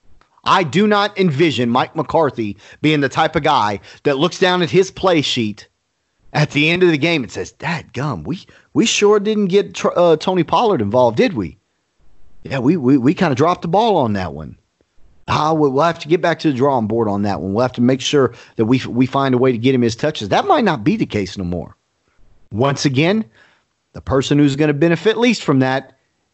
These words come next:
Zeke Elliott. So, you know, I, that very, you know, that, that, that's, that's very likely what's gonna happen moving forward. And I find that a little bit,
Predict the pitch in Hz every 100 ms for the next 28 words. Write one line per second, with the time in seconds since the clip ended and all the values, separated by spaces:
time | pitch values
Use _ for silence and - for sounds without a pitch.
0 | _ - - _ - - 82 123 113 120
1 | 98 65 _ _ _ _ _ _ - -
2 | - - - _ - - 131 110 90 -
3 | - _ - 117 117 113 113 131 127 120
4 | 98 98 110 123 101 113 92 131 185 202
5 | 190 147 147 120 - - 135 147 147 135
6 | 120 190 - 135 127 175 - 117 92 135
7 | 180 185 131 151 - 120 104 117 - 135
8 | 110 117 139 104 101 101 98 95 147 156
9 | 107 - 170 156 - - - _ 156 254
10 | - 175 196 226 214 190 151 139 135 156
11 | 220 233 185 208 208 -